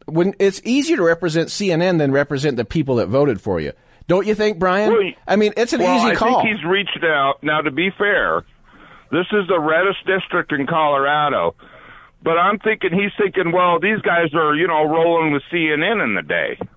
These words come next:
Speaker 2: So I'm just gonna go on C N N and I could really reach out to him and, uh, explain it all."
Speaker 1: Yeah, I think so. But, you know, Ken Buck, after all we've been through and all these hoaxes and all the deep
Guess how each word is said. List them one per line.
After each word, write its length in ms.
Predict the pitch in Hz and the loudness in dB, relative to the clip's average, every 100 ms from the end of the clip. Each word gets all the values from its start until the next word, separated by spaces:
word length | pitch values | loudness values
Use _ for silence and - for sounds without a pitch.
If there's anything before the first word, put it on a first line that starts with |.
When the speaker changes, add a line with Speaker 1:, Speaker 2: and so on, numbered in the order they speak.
| - | -6
Speaker 2:
So 60 | 143 | -2
I'm 460 | 135 127 135 160 147 | 2 2 2 0 -2
just 120 | 135 | -4
gonna 160 | 147 | -2
go 80 | 139 | 0
on 240 | 143 135 127 | 0 -2 -4
C 140 | 151 143 | -2 0
N 100 | 139 | 0
N 140 | 185 | 0
and 140 | 156 131 | -2 -2
I 100 | 127 | -4
could 120 | 123 | -2
really 240 | 143 143 | 0 0
reach 300 | 131 135 123 | 0 -2 -4
out 280 | 127 123 - - | -4 -2 -4 -4
to 60 | |
him 240 | 104 90 87 | -2 -2 -4
and, 200 | 82 82 | -6 -4
uh, 260 | 85 78 71 _ - - - _ - | -4 -4 -6 _ -20 -20 -20 _ -10
explain 600 | 113 - - 143 123 95 | -10 -10 -6 -4 -2 -4
it 120 | 73 | -4
all." 260 | 65 57 - - _ _ _ _ _ - | -4 -6 -8 -18 _ _ _ _ _ -2
Speaker 1:
Yeah, 220 | 165 160 | 0 0
I 140 | 156 196 | 0 0
think 220 | 196 160 | 0 0
so. 320 | 185 151 127 | 0 2 4
But, 240 | 135 131 - | 2 -2 -2
you 80 | 165 | 0
know, 160 | 135 | 0
Ken 320 | - - 262 196 | -2 -2 0 2
Buck, 240 | 147 135 | 2 0
after 280 | - 156 180 | -4 -2 -2
all 220 | 196 220 202 | 2 2 2
we've 220 | 180 156 | -2 0
been 200 | 139 135 | 0 0
through 380 | 123 101 67 64 131 | -2 -4 -4 -6 -2
and 100 | 143 | 0
all 220 | 185 202 | 0 0
these 240 | 185 160 | -2 -6
hoaxes 420 | - 110 110 131 | -2 -4 -2 -4
and 120 | 127 127 | -4 -2
all 180 | 175 170 | -2 -2
the 140 | 156 | -4
deep 420 | 123 139 160 - | -4 -4 -4 -6